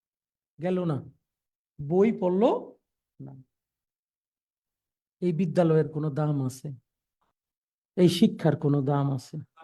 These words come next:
আমি দরবার খুললাম, মাইকে ভাষণ দিলাম, আপনি শুনে অশ্রু অভিষিক্ত হইলেন, কানলেন, তারপরে বাড়ি চলে গেলেন, চরিত্রবান হইলেন না। তাহলে আমার এই বিদ্যালয়ের কোনো দাম আছে?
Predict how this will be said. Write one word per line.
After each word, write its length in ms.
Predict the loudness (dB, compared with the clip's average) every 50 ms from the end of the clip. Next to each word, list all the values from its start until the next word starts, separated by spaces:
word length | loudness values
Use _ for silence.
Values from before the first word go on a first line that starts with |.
| -20 _ _ _ _ _ _
আমি 240 | 4 6 8 8 8
দরবার 440 | 8 6 6 6 4 4 2 0
খুললাম, 540 | 0 -2 0 2 4 4 4 4 4 2 0
মাইকে 460 | 0 2 2 4 4 2 2 2 0
ভাষণ 460 | 0 0 -2 -4 -4 -4 -4 -4 -4 -4
দিলাম, 360 | -6 -6 -6 -8 -10 -12 -16 -18 _ _ _ _ -20 -16 -6 -4
আপনি 340 | -4 0 2 4 4 4
শুনে 380 | 4 2 2 2 4 4 6 6
অশ্রু 400 | 4 4 2 0 0 0 2 2
অভিষিক্ত 540 | 2 0 -2 -2 -4 -8 -8 -10 -4 -2 0
হইলেন, 520 | 2 4 4 4 4 2 2 0 -2 -4 -8 -16 -20 -20 _ _ _
কানলেন, 600 | 2 4 6 6 6 4 4 4 2 0 -2 -6 -12 -16 _ _ _ -4
তারপরে 400 | -2 -2 0 0 0 0 0 0
বাড়ি 260 | 0 0 0 0 -2
চলে 320 | -4 -4 -4 -4 -4 -4
গেলেন, 300 | -4 -4 -4 -4 -6 -6
চরিত্রবান 720 | -8 0 2 2 2 2 0 0 0 0 2 4 2 2 2
হইলেন 340 | 2 0 0 0 -2 -4 -6
না। 160 | -6 -8 -10 -14 -18 _ _ _ _ _ _ _ _ _ _ _ _ _ _ _ _
তাহলে 160 | 4 6 6 8
আমার 320 | 8 6 6 6 6 6
এই 100 | 4 4
বিদ্যালয়ের 520 | 2 2 0 2 2 2 4 4 2 2
কোনো 240 | 0 -2 -4 -4 -2
দাম 300 | 0 2 2 2 2 0
আছে? 320 | -4 -6 -8 -10 -12 -12